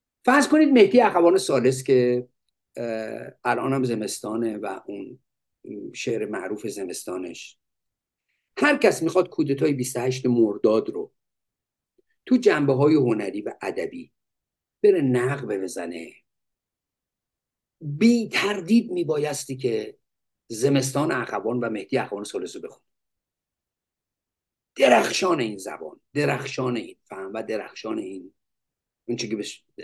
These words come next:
در واقع به سرایش در آورده. چه می‌گویی که بیگه شد، سحر شد، بامداد آمد، فریبت می‌دهد بر آسمان.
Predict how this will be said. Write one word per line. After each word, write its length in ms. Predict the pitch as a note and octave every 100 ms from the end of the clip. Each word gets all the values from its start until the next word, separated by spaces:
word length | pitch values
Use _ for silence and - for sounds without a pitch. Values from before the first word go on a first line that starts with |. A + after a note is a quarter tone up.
| -
در 140 | G2+
واقع 200 | F#2 -
به 80 | G2+
سرایش 480 | - A#2 G#2 G2 F#2+
در 200 | - E2
آورده. 360 | D#2 D2 - _ _ _ _ _ _ _ -
چه 200 | - F3+
می‌گویی 580 | E3 C3+ C#3 C3 C3
که 160 | B2+ C3+
بیگه 420 | C3 B2+ B2+ C3
شد، 140 | - A#2+
سحر 360 | - A#2+ A#2
شد، 260 | - B2 A2
بامداد 540 | A#2+ A#2 B2 A#2 G#2+ A2
آمد، 260 | G#2 G#2+
فریبت 520 | - B2 B2+ C3+ A2+
می‌دهد 400 | G2+ F#2 F2+ -
بر 140 | - F2
آسمان. 520 | - F2+ - F#2 E2